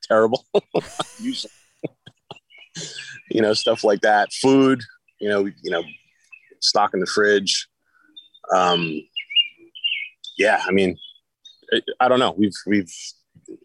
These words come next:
sky's the limit when you go to Walmart. They have everything. <laughs>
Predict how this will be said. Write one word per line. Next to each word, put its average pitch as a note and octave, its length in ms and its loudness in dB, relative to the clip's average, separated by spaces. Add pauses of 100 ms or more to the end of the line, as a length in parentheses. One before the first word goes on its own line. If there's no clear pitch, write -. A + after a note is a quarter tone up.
(800)
sky's D3 380 2
the A2+ 60 2
limit B2 280 0
when F#2+ 100 -4
you G2 60 0
go G2+ 80 4
to F#2+ 60 4
Walmart. F#2+ 440 0
They G2+ 100 2
have G#2+ 140 0
everything. G#2+ 380 -2 (260)
<laughs> G3+ 140 -2